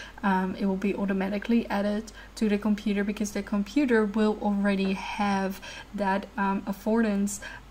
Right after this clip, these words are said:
um, the two two five zero six four.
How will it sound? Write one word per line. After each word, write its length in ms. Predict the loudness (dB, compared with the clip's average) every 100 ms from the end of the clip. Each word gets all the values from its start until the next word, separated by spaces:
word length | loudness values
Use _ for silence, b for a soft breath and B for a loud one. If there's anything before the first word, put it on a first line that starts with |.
| -6
um, 460 | -2 0 0 0 -2
the 100 | -4
two 220 | 0 0
two 220 | 2 0
five 480 | 2 0 0 -2 -4
zero 380 | -2 0 0 -2
six 420 | -2 -6 -6 -10 -14
four. 640 | -18 -14 -4 -4 -2 -6